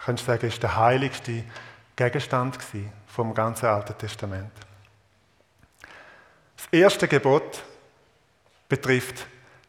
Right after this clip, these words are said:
die Exklusivität von der Beziehung. "Ich bin der Herr, dein Gott, der dich aus,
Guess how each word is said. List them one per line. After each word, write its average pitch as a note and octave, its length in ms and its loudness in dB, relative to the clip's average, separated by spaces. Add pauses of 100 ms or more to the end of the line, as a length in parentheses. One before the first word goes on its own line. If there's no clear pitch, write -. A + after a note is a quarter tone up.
(100)
die - 200 0
Exklusivität C3 1120 0
von B2 100 -2
der A#2+ 80 -2
Beziehung. A2 560 -6 (640)
"Ich D3 280 2
bin C#3+ 120 0
der C3+ 100 4
Herr, A#2+ 220 6
dein A#2+ 180 -2
Gott, B2 320 4
der A#2 60 -4
dich A2+ 100 -6
aus, - 240 -10